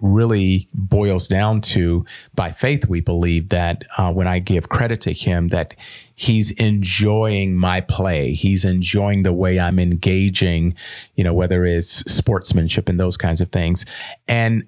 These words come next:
and I don't necessarily feel that, but you're right. Like, like when I score a goal or when I hit a home run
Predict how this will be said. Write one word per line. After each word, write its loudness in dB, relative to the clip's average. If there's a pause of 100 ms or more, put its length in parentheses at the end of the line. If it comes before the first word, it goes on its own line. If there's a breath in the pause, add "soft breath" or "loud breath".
and 0
I 0
don't -2
necessarily 2
feel 0
that, -2
but 0
you're 2
right. -4
Like, -2 (120)
like -4 (100)
when 2
I 2
score 0
a -4
goal 0
or 0
when 0
I 0 (240)
hit 2
a 2
home 2
run 2